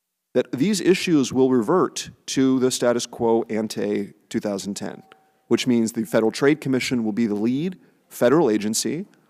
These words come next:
It will enforce competition laws and consumer protection laws, as well as holding companies to whatever promises they make. The Department of Justice will enforce the antitrust laws along with the F T C. And in case you don't tr-, trust the Trump administration,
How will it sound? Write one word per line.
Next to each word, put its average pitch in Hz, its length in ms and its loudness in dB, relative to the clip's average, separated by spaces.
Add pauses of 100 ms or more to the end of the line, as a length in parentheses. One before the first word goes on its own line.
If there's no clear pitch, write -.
(680)
It 117 80 -2
will 113 160 0
enforce 117 480 0
competition 117 640 -2
laws 135 280 -2
and 120 100 -4
consumer 107 320 -4
protection 101 520 -4
laws, 98 300 -4
as 101 120 -6
well 110 180 0
as 107 100 -2
holding 135 340 0
companies 110 440 -6
to 95 100 -8
whatever 107 260 -2
promises 110 480 -4
they 92 120 -8
make. - 340 -12 (640)
The 107 80 -6
Department 135 340 4
of 113 80 0
Justice 120 480 2
will 107 100 0
enforce 107 380 0
the 107 120 -4
antitrust 104 520 -2
laws 107 340 -4
along 98 320 -2
with 123 120 -4
the 104 120 -2
F 98 100 -4
T - 160 -10
C. 95 360 -8 (640)
And 123 120 4
in 135 60 2
case 190 240 2
you 180 40 2
don't 165 140 2
tr-, 151 220 2
trust - 380 -2
the - 80 -12
Trump 127 240 -2
administration, 107 800 -2